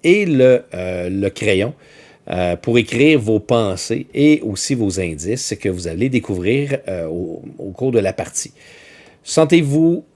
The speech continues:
euh, sen-, sentez-vous libre de consulter Internet si vous avez besoin d'aide.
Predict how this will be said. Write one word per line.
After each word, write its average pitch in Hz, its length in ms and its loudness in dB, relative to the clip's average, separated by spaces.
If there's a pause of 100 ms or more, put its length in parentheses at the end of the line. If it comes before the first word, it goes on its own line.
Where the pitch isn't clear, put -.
(120)
euh, 104 420 2
sen-, 143 360 2
sentez-vous 135 540 0
libre 127 380 4
de 107 160 2
consulter 156 600 0
Internet 113 420 0
si - 100 -6
vous 101 120 -2
avez 101 160 2
besoin 85 400 -2
d'aide. 92 380 -2